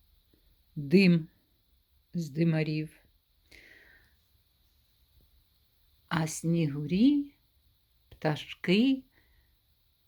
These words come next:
насупилися від холоду та й сидять на гіллячках. Ось така в мене сьогодні чудова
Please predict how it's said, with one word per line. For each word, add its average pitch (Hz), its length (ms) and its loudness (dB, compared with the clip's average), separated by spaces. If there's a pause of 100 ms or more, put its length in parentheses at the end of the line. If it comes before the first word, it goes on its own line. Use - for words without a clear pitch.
(520)
насупилися 160 1200 0
від 143 220 -8
холоду 247 800 -2 (520)
та 392 140 -10
й 349 120 -6
сидять 175 680 -4
на 143 140 -2
гіллячках. 139 1080 -12 (1300)
Ось 160 240 -2
така 190 460 -6
в 269 60 -4
мене 233 360 2
сьогодні 202 760 -2
чудова 214 840 -4